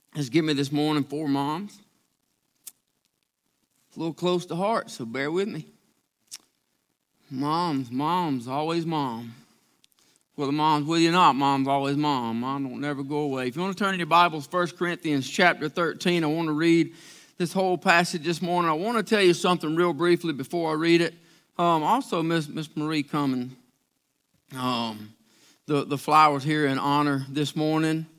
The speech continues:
Um, I, I know a lot of you have, have, have lost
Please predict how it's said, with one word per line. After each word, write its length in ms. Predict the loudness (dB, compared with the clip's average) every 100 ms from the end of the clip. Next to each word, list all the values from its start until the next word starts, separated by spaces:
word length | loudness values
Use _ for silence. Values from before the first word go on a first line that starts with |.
| _ _ _ -20
Um, 540 | -20 -20 -20 -20 -20 -20 _ _ _ _ -20 _ _ 2
I, 260 | 2 4
I 20 |
know 240 | 2 2 2
a 60 |
lot 240 | 4 4 4
of 220 | 2 2
you 140 | 2
have, 200 | 0 -2
have, 180 | -6 -6
have 140 | -8 -2
lost 460 | 2 2 0 -6